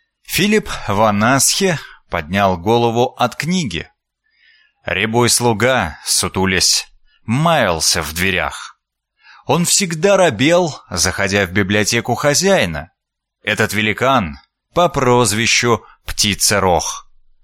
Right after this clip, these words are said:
Боялся стеллажей, бумаги, пергамента, чернильницы с пером, панически робел тёмных значков, коварно скрывающих в себе тайны смысла.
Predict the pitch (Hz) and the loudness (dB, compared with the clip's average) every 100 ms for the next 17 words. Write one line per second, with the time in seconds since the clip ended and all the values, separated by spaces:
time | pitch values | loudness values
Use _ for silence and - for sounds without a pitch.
0 | _ - - - 107 180 220 196 190 - | _ -20 -18 -4 0 2 2 2 0 0
1 | - 175 156 95 85 120 143 101 78 - | 0 2 2 2 0 2 2 -2 -4 -14
2 | - 85 90 92 104 139 135 90 78 71 | -16 -4 -2 0 2 2 2 -2 -4 -6
3 | _ _ _ _ - 90 80 110 156 143 | _ _ _ _ -4 -4 -2 0 0 0
4 | 110 82 76 78 - _ _ - - 208 | -2 -4 -8 -12 -14 _ _ -6 0 2
5 | 190 160 104 85 82 80 92 82 - - | 2 2 0 -2 -4 -2 -2 -2 -2 0
6 | 110 165 151 - _ _ _ _ _ - | 2 2 0 -8 _ _ _ _ _ -6
7 | 98 117 147 160 - 143 139 113 135 147 | -2 0 0 0 0 2 0 0 0 0
8 | 117 - - 120 131 127 117 95 110 135 | -2 -8 -4 0 2 0 -2 0 0 0
9 | 131 - 180 156 82 - - _ _ _ | 0 0 2 2 0 -8 -20 _ _ _
10 | _ - 90 95 107 104 104 - 90 92 | _ -6 0 2 2 2 0 0 -2 0
11 | 117 139 135 - 135 - - 110 98 95 | 2 2 2 0 0 -2 0 0 -2 -2
12 | 104 107 - _ 90 87 90 95 98 - | -2 -2 -8 _ -4 -2 0 0 0 -2
13 | 143 147 - 78 - | -2 -2 -2 -4 -10